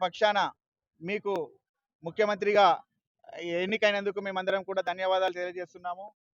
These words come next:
అయ్యా, తెలంగాణ మలిదశ ఉద్యమంలో న్యాయవాదుల పాత్ర అన్నది గణనీయం అనేది తెలంగాణ యావత్ తెలుసు. మీరు మొన్న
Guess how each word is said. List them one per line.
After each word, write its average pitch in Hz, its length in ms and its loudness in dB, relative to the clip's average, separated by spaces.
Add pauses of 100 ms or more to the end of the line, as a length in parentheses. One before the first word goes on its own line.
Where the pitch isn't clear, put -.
(560)
అయ్యా, 196 220 6 (880)
తెలంగాణ 220 460 4 (960)
మలిదశ 220 380 2 (120)
ఉద్యమంలో 220 480 4 (480)
న్యాయవాదుల 214 500 8
పాత్ర 208 340 4
అన్నది 208 400 0
గణనీయం 202 420 0
అనేది 196 340 -2 (320)
తెలంగాణ 196 340 0 (140)
యావత్ 185 320 4
తెలుసు. 185 240 -6 (580)
మీరు 214 320 4 (440)
మొన్న 214 180 0